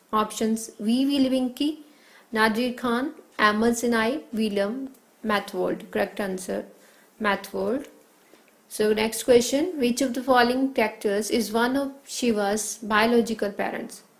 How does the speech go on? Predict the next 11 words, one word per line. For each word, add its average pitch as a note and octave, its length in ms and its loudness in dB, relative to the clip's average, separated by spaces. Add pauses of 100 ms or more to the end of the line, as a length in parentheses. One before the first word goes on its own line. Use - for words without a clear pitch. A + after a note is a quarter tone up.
(180)
Options, G#3+ 680 -2 (400)
Vanita A#3 380 4
Vinke, B3+ 520 -2 (360)
William B3 460 4
Mathold, A3+ 720 0 (260)
V B3 240 2
V C4 120 2
Levinki, A3+ 640 0 (500)
and A3 200 2
Amina A3 400 4
Sinai. - 300 -6